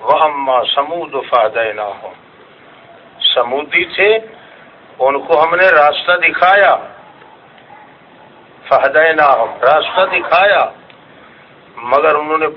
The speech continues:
پسند کیا اندھے پن کو اوپر ہدایت کے، جان بوجھ کر وہ اندھے ہو گئے۔ فَأَخَذَتْهُمُ الصَّاعِقَةُ الْعَذَابُ،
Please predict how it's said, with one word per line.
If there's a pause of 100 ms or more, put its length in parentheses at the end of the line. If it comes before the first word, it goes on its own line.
پسند (140)
کیا (680)
اندھے (180)
پن (160)
کو (200)
اوپر (120)
ہدایت (100)
کے، (920)
جان (140)
بوجھ
کر (640)
وہ
اندھے
ہو
گئے۔ (920)
فَأَخَذَتْهُمُ
الصَّاعِقَةُ
الْعَذَابُ،